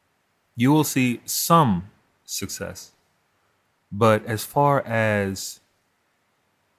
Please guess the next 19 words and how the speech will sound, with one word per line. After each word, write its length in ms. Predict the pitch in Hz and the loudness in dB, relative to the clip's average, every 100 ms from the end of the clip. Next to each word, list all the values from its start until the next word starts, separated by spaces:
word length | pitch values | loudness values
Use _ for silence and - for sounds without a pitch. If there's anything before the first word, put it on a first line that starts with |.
| _ _ _ _ _ _ _ - | _ _ _ _ _ _ _ -14
real 800 | 110 104 139 175 165 127 92 80 _ _ _ _ | -10 -4 -2 0 0 0 -4 -10 _ _ _ _
success, 840 | - 113 107 - 98 85 - - - _ _ _ _ _ _ _ _ _ _ _ _ _ _ _ | -8 -6 -6 -2 -2 -2 -10 -14 -18 _ _ _ _ _ _ _ _ _ _ _ _ _ _ _
you 140 | 101 104 | -8 -2
know, 180 | 101 | -2
where 280 | 95 101 98 | 0 0 -2
your 340 | 98 107 104 98 | 0 2 0 0
finances 760 | 101 95 113 131 131 110 98 | -4 -2 0 0 -2 -6 -10
are 60 | 92 | -10
taken 360 | - 101 95 | -6 -6 -6
care 340 | 90 101 98 95 | -10 -4 -2 -2
of, 300 | 92 85 85 | -4 -6 -12
and 120 | 87 | -12
you 80 | 98 | -12
can, 400 | - 92 87 87 _ _ _ _ _ _ _ _ _ _ | -10 -8 -8 -12 _ _ _ _ _ _ _ _ _ _
you 140 | 113 117 | -4 0
know, 220 | 139 135 | 0 0
you 120 | 113 | -2
can 160 | 113 107 | -2 -4
afford 680 | 104 - 117 117 113 104 | -4 -4 -2 0 0 0